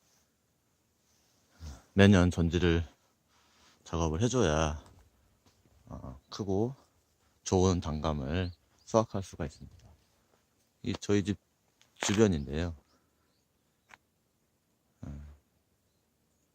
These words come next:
삥 둘러보면, 네, 집 주변에 감나무만 가득합니다.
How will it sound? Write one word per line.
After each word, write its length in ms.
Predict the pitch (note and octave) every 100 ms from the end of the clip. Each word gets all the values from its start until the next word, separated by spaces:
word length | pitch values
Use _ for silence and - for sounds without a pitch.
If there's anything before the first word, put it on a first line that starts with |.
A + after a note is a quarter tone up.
| _ _ _ _ _ _ _ _ _ _ _ _ _ _ _ _ _ _ _ _ _ _ _ _ _ _ _ _ _ _ _ _
삥 960 | F#2+ F#2+ F#2+ G2 F#2+ F#2 F#2+ F#2+ F#2+ F#2
둘러보면, 680 | - E2 E2 D#2 G#2 F2+ D2 _ _ _ _ _ _
네, 220 | D2+ C2+ - _ _ _ _ - - - _ _ -
집 160 | - -
주변에 640 | F#2 F#2 F#2 C#2+ D#2 E2 - _ _ _ _ _ _ _ _ _ _ _ _ - _ _
감나무만 840 | - E2 E2 D#2+ D#2 D#2+ G#2 A#2 A#2+ _ _
가득합니다. 760 | - E2+ D#2 - E2 D2+ D2